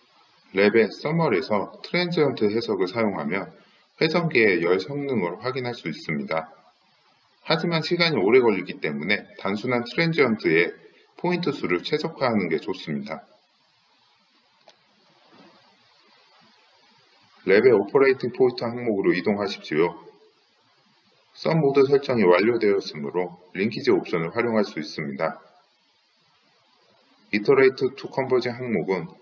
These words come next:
전자기 성능과 열이 수렴에 도달할 때까지 반복 해석하여 결과를 보여줍니다.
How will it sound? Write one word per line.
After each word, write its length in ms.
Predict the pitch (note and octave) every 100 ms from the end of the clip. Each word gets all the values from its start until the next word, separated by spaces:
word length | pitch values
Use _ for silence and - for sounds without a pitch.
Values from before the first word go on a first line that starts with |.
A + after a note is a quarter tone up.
| _ _ -
전자기 520 | - G2+ B2 A#2+ A#2+
성능과 680 | A2+ G2 D#2+ D#2 F2+ F2 - - _ _ -
열이 240 | F#2+ A2+
수렴에 400 | A2+ C3+ C#3+ C3
도달할 480 | A#2+ F#2+ G#2+ G#2 G2+
때까지 680 | F#2 - D2 - E2 - -
반복 400 | F#2 G2+ A#2 -
해석하여 600 | A2 A2+ - D2 D#2+ E2+
결과를 440 | - E2+ G#2 G2+
보여줍니다. 760 | F#2+ F#2+ G2 F2+ C#2+ C#2 D#2 -